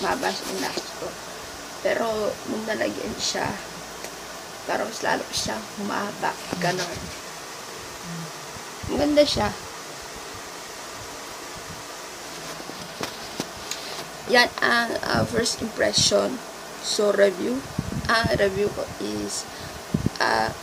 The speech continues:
maganda siya. Tapos, ano lang siya, yung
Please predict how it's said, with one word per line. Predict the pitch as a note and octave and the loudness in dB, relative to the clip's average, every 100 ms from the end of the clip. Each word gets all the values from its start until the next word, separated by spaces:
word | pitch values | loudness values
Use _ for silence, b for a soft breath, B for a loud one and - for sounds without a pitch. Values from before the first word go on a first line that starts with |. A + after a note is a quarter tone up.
| - | -6
maganda | - B3+ A#3 C4 | -2 0 2 2
siya. | - - G3+ G#3 - | 4 6 6 6 4
Tapos, | G#3 - G3+ G#3 - - - B B - - - - | 2 4 2 2 0 0 -2 B B -10 -10 -10 4
ano | A3 A#3 A3+ | 6 6 4
lang | A#3 | 4
siya, | - - G#3 - - - - | 6 8 8 6 4 -2 -2
yung | - G2+ G#3 G#2 | -2 0 -2 -2